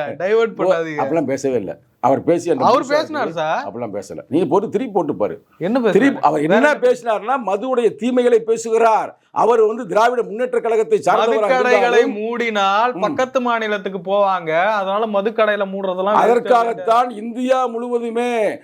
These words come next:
Speaker 2: மதுவை
Speaker 1: ஆ.
Speaker 2: ஒழிக்க வேண்டும் என்று எங்கள் தலைவர் பறைசாற்றுகிறார். வெறும் திமுக மட்டும் நினைத்தால் போதும், திமுக ஒழிச்சு-,
Speaker 1: முதல்ல
Speaker 2: ஒழிச்சிருச்சு.
Speaker 1: நீங்க
Speaker 2: அப்படி
Speaker 1: திமுகவை
Speaker 2: நேரம்
Speaker 1: செய்ய வைக்கணும்.
Speaker 2: அப்படி பேசினா
Speaker 1: முதல்ல
Speaker 2: இப்படி
Speaker 1: உங்க
Speaker 2: கேள்வி
Speaker 1: வீ-,
Speaker 2: கேட்கிற,
Speaker 1: உங்க வீட்டை
Speaker 2: இப்படி
Speaker 1: திருத்துங்க
Speaker 2: பேசினா
Speaker 1: சார்.
Speaker 2: அப்படி கேள்வி
Speaker 1: இல்ல,
Speaker 2: கேட்கிற.
Speaker 1: முதல்ல உங்க
Speaker 2: அதுக்கு
Speaker 1: வீட்டை
Speaker 2: தான் நாங்க
Speaker 1: திருத்துங்க சார்.
Speaker 2: இந்தியா
Speaker 1: உங்க வீட்டை
Speaker 2: முழுவதுமாக,
Speaker 1: திருத்துங்க சார்.
Speaker 2: இப்ப தென்னிந்தியா முழுவதுமே நாங்கள் இப்பொழுது மாநாடு நடத்த போகிறோம்,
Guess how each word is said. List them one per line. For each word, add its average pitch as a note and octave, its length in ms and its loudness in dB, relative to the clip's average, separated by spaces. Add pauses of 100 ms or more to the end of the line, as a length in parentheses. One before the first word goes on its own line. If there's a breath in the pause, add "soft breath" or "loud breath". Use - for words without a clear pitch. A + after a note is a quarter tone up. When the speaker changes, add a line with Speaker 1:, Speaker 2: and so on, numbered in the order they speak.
Speaker 2:
மதுவை G#3 380 2
Speaker 1:
ஆ. B3+ 160 4
Speaker 2:
ஒழிக்க B3+ 320 2
வேண்டும் A#3 240 -2
என்று A3 520 0
எங்கள் A3+ 280 2
தலைவர் A3+ 340 2
பறைசாற்றுகிறார். G3+ 840 0 (120)
வெறும் A3 280 2
திமுக B3 500 2
மட்டும் A3 280 -6
நினைத்தால் A3 380 0
போதும், G3+ 300 0
திமுக A#3 260 -2
ஒழிச்சு-, G#3+ 320 0
Speaker 1:
முதல்ல A3+ 120 0
Speaker 2:
ஒழிச்சிருச்சு. B3+ 520 0
Speaker 1:
நீங்க B3+ 200 -2
Speaker 2:
அப்படி A3+ 200 2
Speaker 1:
திமுகவை C4+ 120 2
Speaker 2:
நேரம் B3+ 140 0
Speaker 1:
செய்ய C4 220 0
வைக்கணும். G#3+ 440 -4
Speaker 2:
அப்படி B2+ 300 -6
பேசினா F3 120 -4
Speaker 1:
முதல்ல G3 320 2
Speaker 2:
இப்படி C4+ 100 0
Speaker 1:
உங்க A3 240 2
Speaker 2:
கேள்வி - 160 2
Speaker 1:
வீ-, - 40 0
Speaker 2:
கேட்கிற, G3+ 260 0
Speaker 1:
உங்க C#4 120 4
வீட்டை C#4 240 0
Speaker 2:
இப்படி A#3 200 -4
Speaker 1:
திருத்துங்க G#3 40 -4
Speaker 2:
பேசினா G#3+ 120 2
Speaker 1:
சார். A3 260 0
Speaker 2:
அப்படி G3 260 -8
கேள்வி G3+ 240 -2
Speaker 1:
இல்ல, F3+ 200 -2
Speaker 2:
கேட்கிற. F#3+ 260 2
Speaker 1:
முதல்ல G#3+ 140 -2
உங்க F#3+ 180 -2
Speaker 2:
அதுக்கு B3 40 6
Speaker 1:
வீட்டை A3 200 4
Speaker 2:
தான் B3 140 2
நாங்க A#3+ 160 -4
Speaker 1:
திருத்துங்க G#3 140 -8
சார். A3+ 100 -6
Speaker 2:
இந்தியா B3 340 2
Speaker 1:
உங்க G#3+ 200 -6
வீட்டை A3 260 0
Speaker 2:
முழுவதுமாக, G3+ 260 -2
Speaker 1:
திருத்துங்க F#3+ 100 0
சார். C3 460 -4
Speaker 2:
இப்ப F#3+ 60 0
தென்னிந்தியா A#3+ 720 0
முழுவதுமே A3+ 480 -4
நாங்கள் G#3+ 500 0
இப்பொழுது G#3 500 2
மாநாடு A3 300 2
நடத்த A3 280 -4
போகிறோம், F#3+ 520 -2